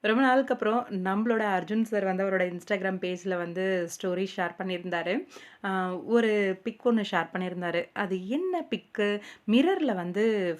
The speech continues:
ஃபோட்டோ எடுத்து ஷேர் பண்ணியிருந்தாரு. ஒருவேளை ஷூட்டிங் லொகேஷன் கேரவன் மாதிரி இருக்குமோ அப்படின்னு அந்த பேக்ரவுண்ட்லாம் பார்க்கும்போது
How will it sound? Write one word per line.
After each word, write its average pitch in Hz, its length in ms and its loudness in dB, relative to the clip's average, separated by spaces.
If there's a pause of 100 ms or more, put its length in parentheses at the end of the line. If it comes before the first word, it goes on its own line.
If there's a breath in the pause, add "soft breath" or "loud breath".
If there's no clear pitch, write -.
ஃபோட்டோ 196 140 -2
எடுத்து 185 400 -4
ஷேர் 170 260 -6
பண்ணியிருந்தாரு. 180 480 -6 (320 loud breath)
ஒருவேளை 285 500 4 (180)
ஷூட்டிங் 302 340 2
லொகேஷன் 190 480 0
கேரவன் 240 420 2
மாதிரி 185 300 0
இருக்குமோ 175 280 -6
அப்படின்னு 180 360 -4
அந்த 170 240 -4
பேக்ரவுண்ட்லாம் 190 560 0
பார்க்கும்போது 180 460 -4